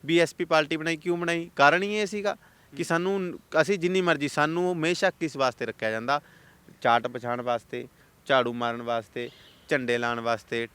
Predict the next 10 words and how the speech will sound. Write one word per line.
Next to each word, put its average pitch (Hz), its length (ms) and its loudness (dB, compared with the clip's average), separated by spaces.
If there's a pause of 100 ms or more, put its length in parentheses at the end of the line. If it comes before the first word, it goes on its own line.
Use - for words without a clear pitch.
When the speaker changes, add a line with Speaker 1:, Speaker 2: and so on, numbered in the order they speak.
Speaker 1:
ਟੈਂਟ 120 220 0
ਦੀ 123 140 -4
ਬੁਕਿੰਗ 113 320 -8
ਕਰਨ 117 200 0
ਵਾਸਤੇ, 113 500 -2
ਚਾਹ 123 240 4
ਦੀ 147 80 -6
ਬੁਕਿੰਗ 123 320 -10
ਕਰਨ 113 160 -4
ਵਾਸਤੇ। 110 460 -4